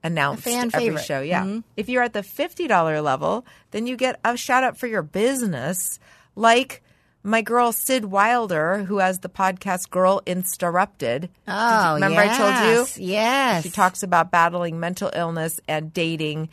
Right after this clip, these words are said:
Speaker 2: That looks
Speaker 1: and
Speaker 2: really good.
Speaker 1: dating while mentally ill.
Speaker 2: I subscribe to it.
Speaker 1: Yeah.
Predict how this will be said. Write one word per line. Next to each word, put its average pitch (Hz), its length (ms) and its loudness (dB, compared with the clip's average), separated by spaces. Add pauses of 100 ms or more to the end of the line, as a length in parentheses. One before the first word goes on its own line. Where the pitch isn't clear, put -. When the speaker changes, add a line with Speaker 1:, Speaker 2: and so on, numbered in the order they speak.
Speaker 2:
That 208 140 -4
looks 208 180 -2
Speaker 1:
and 165 220 4
Speaker 2:
really 165 160 -2
good. 143 320 -6 (160)
Speaker 1:
dating 170 340 -2
while 156 220 0
mentally 151 420 -2
ill. 147 320 0 (220)
Speaker 2:
I 190 100 -2
subscribe 190 680 0
to 123 200 -6
it. 117 240 -6
Speaker 1:
Yeah. 214 300 2